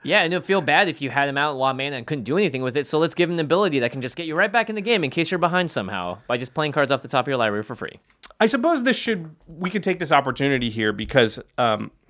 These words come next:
Speaker 2: for, like, a little game design discussion.
Speaker 1: Yeah. This is, um, this is probably the most interesting part of the episode for me, too.
Speaker 2: So I th-, I think, you know,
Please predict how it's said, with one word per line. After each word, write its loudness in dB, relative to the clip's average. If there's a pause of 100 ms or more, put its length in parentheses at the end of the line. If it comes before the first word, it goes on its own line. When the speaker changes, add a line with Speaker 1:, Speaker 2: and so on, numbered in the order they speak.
(140)
Speaker 2:
for, 6
like, 4
a 2
little 0
game -4
design -2
discussion. -8
Speaker 1:
Yeah. 0 (280)
This 0
is, 0
um, 2
this 2
is -14
probably 6
the -2
most -2
interesting -8
part -4
of -4
the -6
episode -10
for -14
me, -10
too. -12 (300)
Speaker 2:
So 4
I 2
th-, -20 (180)
I 0
think, -4 (140)
you 2
know, 4